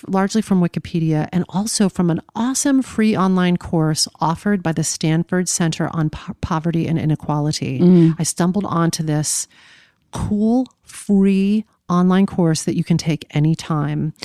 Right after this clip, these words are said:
Speaker 1: And, uh, it's both, like, uh, I think you can do, like, online work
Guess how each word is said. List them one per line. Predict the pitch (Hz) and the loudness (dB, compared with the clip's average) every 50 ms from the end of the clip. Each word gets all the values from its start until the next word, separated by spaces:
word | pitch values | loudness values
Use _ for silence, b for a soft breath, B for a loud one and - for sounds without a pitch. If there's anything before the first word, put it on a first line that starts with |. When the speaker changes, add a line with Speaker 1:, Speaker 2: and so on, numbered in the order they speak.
| B B B B B _ | B B B B B _
Speaker 1:
And, | - 165 165 165 160 160 160 156 - - | -2 0 0 0 0 0 0 -2 -4 -8
uh, | - 185 165 165 160 156 156 - - - | -8 -8 -6 -4 -4 -4 -6 -6 -8 -6
it's | - 190 165 - - - | -4 -4 -2 -2 -4 -6
both, | - - 175 165 165 165 - - - | -4 -2 -2 0 0 -2 -4 -8 -6
like, | - 139 139 139 151 - - - - - _ - | -4 -2 -2 -2 -2 -4 -10 -16 -18 -20 _ -16
uh, | - - - - - - - | -16 -16 -14 -16 -18 -8 -6
I | - 165 | -4 0
think | - 196 180 - | 0 0 0 0
you | 180 | 0
can | - 175 | -2 0
do, | 165 175 170 | 2 2 2
like, | 160 147 139 - - - | 2 0 -2 -4 -4 -4
online | - 170 170 170 170 165 165 165 165 170 165 160 | -2 0 2 2 2 2 2 2 4 2 2 2
work | 165 160 165 160 - - | 2 0 -2 -4 -6 -10